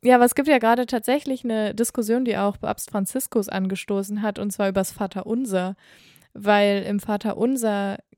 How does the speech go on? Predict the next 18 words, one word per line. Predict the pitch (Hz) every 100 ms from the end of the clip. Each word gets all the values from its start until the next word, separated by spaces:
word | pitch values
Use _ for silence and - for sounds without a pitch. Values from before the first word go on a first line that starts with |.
| 208 -
gibt | 226 -
es | 208
doch | - 208
auch | - 214
diese | - 202 190
eine | 208 214
Stelle, | - 208 202 202
da | 196
geht | 185 196 196
es | 190
um | - 196 185 185 - _ _ _ _ _ _ _
Sünde | - 190 202 247 262 285 294 -
oder | 240 247
so. | 262 262
Warte | 208 -
mal | 208 202
kurz. | - 208 - -
Ähm, | 214 202 190